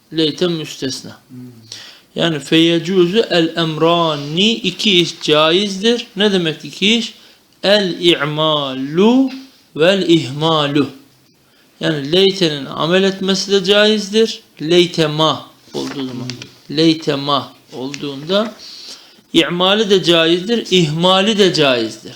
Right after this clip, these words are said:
Speaker 1: Amel etmemesi de caizdir. Ee, geçmişti şiirde bak. Ela leyte ma hâzel hamâmu hâzel hamâme.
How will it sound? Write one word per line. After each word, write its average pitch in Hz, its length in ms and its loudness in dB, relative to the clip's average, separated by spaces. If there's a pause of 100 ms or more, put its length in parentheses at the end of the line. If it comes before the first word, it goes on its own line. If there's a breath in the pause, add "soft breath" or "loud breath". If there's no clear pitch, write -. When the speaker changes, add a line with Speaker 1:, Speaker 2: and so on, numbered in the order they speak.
Speaker 1:
Amel 165 300 0
etmemesi 151 640 -4
de - 40 -14
caizdir. 104 500 -12 (680 loud breath)
Ee, - 400 -6
geçmişti 151 640 -2
şiirde 139 500 -2
bak. 143 260 -2 (360 loud breath)
Ela 170 460 2
leyte 160 760 0
ma 139 500 -4
hâzel 147 640 0
hamâmu 160 1400 -2
hâzel 165 580 0
hamâme. 170 1080 -2